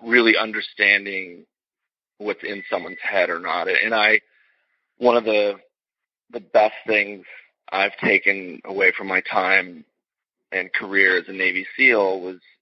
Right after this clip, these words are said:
my last part of my career I spent as a s-, a sniper instructor and course manager, working with some of the best, uh, coaches in the world, uh, when we were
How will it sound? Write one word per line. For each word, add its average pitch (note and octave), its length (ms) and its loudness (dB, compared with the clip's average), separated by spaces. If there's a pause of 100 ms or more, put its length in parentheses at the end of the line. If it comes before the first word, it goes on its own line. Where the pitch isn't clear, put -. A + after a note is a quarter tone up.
(500)
my G2 160 -4
last F#2 380 0
part G2+ 160 2
of G2 40 -6
my G2 120 -2
career B2 420 2
I F#2 60 -4 (100)
spent G2 320 -8 (920)
as F#2 200 -4
a F#2+ 40 -12
s-, F#2+ 60 -18 (360)
a G2 160 -8
sniper C3+ 280 2
instructor F#2 540 -2
and F2 360 -6
course F#2+ 300 -2
manager, G2 760 0 (540)
working G#2+ 360 -2
with G2 200 -6
some G2 140 0
of F#2+ 80 -6
the F#2 100 -6 (140)
best, F2+ 300 4 (1080)
uh, F2 220 -2 (200)
coaches G#2+ 360 2
in F#2 80 -8
the F2+ 80 -4
world, G2 600 4 (460)
uh, F2 200 -6
when G2 240 -10
we G2+ 100 0
were F2+ 300 0